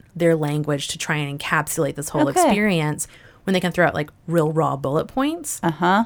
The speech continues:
Speaker 1: And you're like, "Cool. Yeah, I get that. I totally hear what you're saying."
Speaker 2: Good to know. Okay. Well, we helped each other
Speaker 1: We
Speaker 2: out.
Speaker 1: sure did.
Speaker 2: <laughs>
Speaker 1: Look at us.
Speaker 2: Oh, my God.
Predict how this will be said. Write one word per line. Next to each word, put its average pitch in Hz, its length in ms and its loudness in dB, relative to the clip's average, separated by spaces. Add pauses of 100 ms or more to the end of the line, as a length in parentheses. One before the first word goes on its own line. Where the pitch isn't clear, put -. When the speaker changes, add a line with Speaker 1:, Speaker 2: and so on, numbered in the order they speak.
Speaker 1:
And 208 140 0
you're 220 100 2
like, - 160 -4
"Cool. 220 280 0 (140)
Yeah, 202 140 -4
I 180 80 -2
get 190 220 -6
that. 147 260 -4 (220)
I 185 80 -2
totally 170 580 2
hear 147 180 -2
what - 100 -2
you're - 120 -8
saying." - 340 -6
Speaker 2:
Good 220 180 -4
to 254 60 -4
know. 247 200 0 (220)
Okay. 202 340 -8
Well, 208 160 -4
we 190 100 -2
helped 160 220 -6
each 165 160 -8
other 180 240 -6 (440)
Speaker 1:
We 226 80 0
Speaker 2:
out. 214 40 0
Speaker 1:
sure 349 180 -4
did. 294 300 -8 (100)
Speaker 2:
<laughs> - 760 -4
Speaker 1:
Look 339 320 -4
at 466 280 -2
us. - 420 -6
Speaker 2:
Oh, 185 320 0
my 165 460 -2
God. 147 400 -6